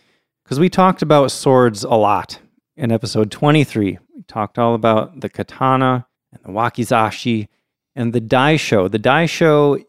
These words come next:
is this set of two swords that samurai would carry around. One is long, one is short.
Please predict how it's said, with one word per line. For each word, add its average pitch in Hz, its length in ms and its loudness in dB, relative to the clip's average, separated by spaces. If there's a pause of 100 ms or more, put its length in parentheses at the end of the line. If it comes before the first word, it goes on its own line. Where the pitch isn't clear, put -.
(100)
is 120 340 0
this 110 200 -2
set - 440 -2
of 110 200 -4
two 151 240 -2
swords 117 480 2
that 104 160 -4
samurai 107 460 -2
would 101 220 -2
carry 98 280 -2
around. 95 420 -8
One 104 200 -6
is 95 140 -10
long, 143 360 0
one 113 200 -4
is 98 100 -4
short. 139 520 -2